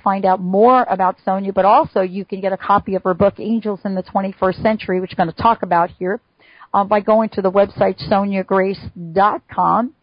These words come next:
and we'll make sure you, we have lots of information. Also, we are ready to take your calls, um,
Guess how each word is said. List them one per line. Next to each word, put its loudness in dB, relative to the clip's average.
and -2
we'll 2
make -2
sure -2
you, -4
we -4
have -2
lots 0
of -2
information. -2
Also, 4
we 0
are 6
ready -2
to -2
take 0
your 2
calls, 2
um, 0